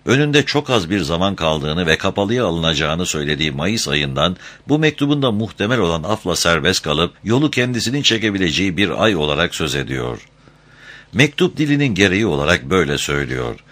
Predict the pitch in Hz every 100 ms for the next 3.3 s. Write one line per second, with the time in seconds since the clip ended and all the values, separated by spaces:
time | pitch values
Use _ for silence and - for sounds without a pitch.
0 | - - - 117 123 131 120 80 78 73
1 | 80 87 87 73 76 69 78 76 85 71
2 | 76 90 76 73 73 69 69 - 69 -
3 | - 62 57